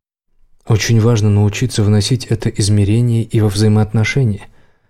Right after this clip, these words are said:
Часто бывает, что взаимные упреки и обвинения, а также попытки каждого победить в споре и отстоять свою правоту порождают так много слов и мыслей, что пространства для тишины просто не остается.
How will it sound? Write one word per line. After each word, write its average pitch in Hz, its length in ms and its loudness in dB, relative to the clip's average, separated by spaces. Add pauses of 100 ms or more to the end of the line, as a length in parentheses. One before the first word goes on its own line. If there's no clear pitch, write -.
(400)
Часто 101 340 -2
бывает, 120 360 2
что - 180 -4
взаимные 104 400 2
упреки 113 340 -2
и 101 40 0
обвинения, 101 440 2
а 95 40 0
также 98 240 -2
попытки - 420 -4
каждого 101 400 0
победить 101 380 -4
в - 40 -8
споре 120 400 0
и 104 40 2
отстоять 95 420 -2
свою 98 220 -2
правоту 101 520 -2 (480)
порождают 107 560 0
так 117 200 -2
много 104 240 0
слов 104 240 -4
и - 20 0
мыслей, 120 300 0
что 110 160 -6
пространства 120 600 -2
для 107 160 0
тишины 120 500 0
просто 101 360 -4
не 101 120 2
остается. 98 680 -4